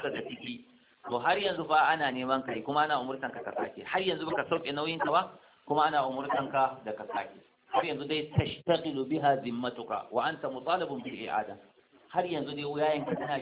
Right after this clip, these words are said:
shagala da wannan umarnin, baka sauke nauyi ba, kuma ana neman ka sake.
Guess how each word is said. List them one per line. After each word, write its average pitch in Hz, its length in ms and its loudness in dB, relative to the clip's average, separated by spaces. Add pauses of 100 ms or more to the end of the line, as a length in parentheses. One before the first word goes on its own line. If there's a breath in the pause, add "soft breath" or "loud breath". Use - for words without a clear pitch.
shagala 127 400 -2
da 113 80 -4
wannan 113 320 -4
umarnin, 123 480 -6
baka - 240 -6
sauke 131 240 -8
nauyi 127 160 -8
ba, 127 80 -8
kuma 131 180 -6
ana 127 180 -4
neman 117 280 -4
ka 110 140 -12
sake. - 180 -16